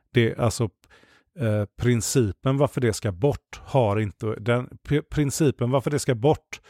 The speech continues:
behöver nödvändigtvis inte vara politisk, utan principen varför det ska tas bort är för att det försämrar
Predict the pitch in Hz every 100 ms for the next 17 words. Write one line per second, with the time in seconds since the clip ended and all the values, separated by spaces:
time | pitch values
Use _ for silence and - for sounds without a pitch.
0 | - - - - 135 135 131 135 113 104
1 | 101 98 117 104 - 123 - 101 98 -
2 | 107 98 - 143 - 117 113 104 123 107
3 | - 110 - 104 107 - 107 104 101 -
4 | - 107 - - 131 135 - - - -
5 | - 123 110 - 104 95 104 - - -
6 | 107 90 90 95 92